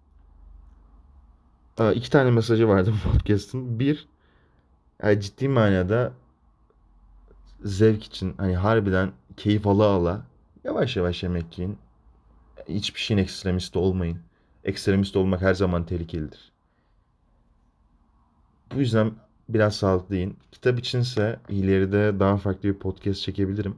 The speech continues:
Sinan Canan'ın, e, İFA diye İnsanın Fabrika Ayarları kitabı var. Bu konuda nasıl işte hareket konusuna ve, e, beslenme konusuna değiniyor. İşte belki aralıklı oruç falan deniyorsunuzdur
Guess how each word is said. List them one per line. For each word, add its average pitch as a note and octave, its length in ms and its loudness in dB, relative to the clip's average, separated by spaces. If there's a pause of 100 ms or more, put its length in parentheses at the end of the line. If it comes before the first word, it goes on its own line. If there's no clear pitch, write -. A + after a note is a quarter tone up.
(760)
Sinan G#2+ 460 0
Canan'ın, A2+ 560 -2 (840)
e, D2+ 180 -2 (240)
İFA G#2+ 360 0
diye F2+ 360 0
İnsanın G2 380 -2
Fabrika G2+ 480 -2
Ayarları F#2+ 320 0
kitabı F#2+ 360 -8
var. E2+ 260 -6
Bu G2+ 120 -8
konuda G2 560 -2
nasıl G2+ 440 -2 (420)
işte - 160 -10
hareket F#2 380 -2
konusuna G2+ 560 -2
ve, G2 240 0 (840)
e, F2+ 340 -4
beslenme F#2+ 460 2
konusuna F#2+ 480 -4
değiniyor. D#2+ 540 -4
İşte D#2+ 380 -10
belki E2+ 480 -4 (380)
aralıklı F2+ 460 -2
oruç F2 300 -4
falan E2+ 240 -4
deniyorsunuzdur D#2+ 640 -8